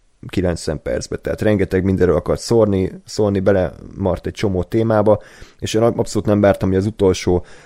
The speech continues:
harminc-negyven perc egy ilyen, mint egy töltsér, így az utolsó, ö, részére úgy lenyugodott, és tényleg egy cél volt, hogy a Trinity-t ki kell szabadítani a Matrixból, és hogy erre,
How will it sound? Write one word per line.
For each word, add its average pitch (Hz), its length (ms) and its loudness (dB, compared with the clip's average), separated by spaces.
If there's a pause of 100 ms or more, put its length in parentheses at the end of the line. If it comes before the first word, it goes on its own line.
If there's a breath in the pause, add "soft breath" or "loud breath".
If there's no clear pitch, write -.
harminc-negyven 98 680 0
perc 110 300 2
egy 98 200 2
ilyen, 92 140 0
mint 95 140 -2
egy 92 120 -2
töltsér, 98 560 4
így 92 140 2
az 90 120 4
utolsó, 85 600 0 (400 loud breath)
ö, 85 260 0
részére 98 520 2
úgy 90 120 2
lenyugodott, 90 560 2
és 85 140 -4
tényleg 90 360 0
egy - 420 0
cél 120 320 4
volt, 95 280 2
hogy 87 140 -2
a 82 40 -4
Trinity-t 92 400 -2
ki 98 120 -2
kell 76 180 -4
szabadítani 87 600 -2
a 65 40 -8
Matrixból, 90 600 -2
és 85 160 -4
hogy 80 120 -4
erre, 82 380 -4